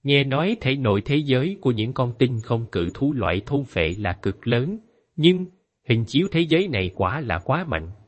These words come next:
Hình chiếu thế giới tùy thuộc vào sự cường đại của thể nội thế giới. Trong điều kiện bình thường,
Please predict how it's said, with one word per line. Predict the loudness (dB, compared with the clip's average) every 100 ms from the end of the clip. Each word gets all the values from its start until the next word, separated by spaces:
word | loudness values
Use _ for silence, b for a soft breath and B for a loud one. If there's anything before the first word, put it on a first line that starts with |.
| _
Hình | -2 -2
chiếu | 0 0 0
thế | 2
giới | 2 2 0 -2 -8 _ _ 2
tùy | 4 4
thuộc | 0 -2 -2
vào | -2 0
sự | 0 -2 0
cường | -2 0
đại | -2 -4
của | -2 -2
thể | 0 -2
nội | 0 -2 0
thế | -2 2
giới. | 0 0 -8 -14 _ _ _
Trong | 0 0 2
điều | 0
kiện | 0 -4 -2
bình | -2 0
thường, | -2 -2 -4